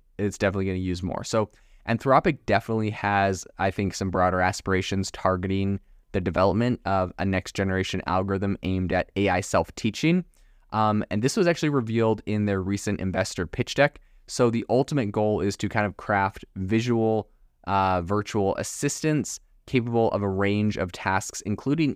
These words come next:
email management, research, and creative output, along among a n-, a bunch of other functionalities. Very, very interesting, right? Um, and since its launch in two thousand and twenty-one,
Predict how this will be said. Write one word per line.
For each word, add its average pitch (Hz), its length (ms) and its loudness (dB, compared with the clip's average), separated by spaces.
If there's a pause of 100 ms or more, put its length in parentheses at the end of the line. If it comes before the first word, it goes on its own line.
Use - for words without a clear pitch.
email 113 320 2
management, 107 640 0
research, 101 760 -2
and 98 400 -2 (240)
creative 101 400 2
output, 110 380 0
along 98 400 0
among 98 340 0
a 90 40 -2
n-, 98 200 0
a - 60 -8
bunch 92 240 -2
of 98 80 -2
other 92 300 -2 (120)
functionalities. 101 680 0 (100)
Very, 123 500 0
very 107 360 2
interesting, 92 560 -2
right? 95 260 0 (520)
Um, 117 200 2
and 123 180 0
since 233 300 2
its 151 180 -2
launch 117 300 0
in 113 80 0
two 110 140 -4
thousand 107 280 2
and 101 120 0
twenty-one, 98 640 0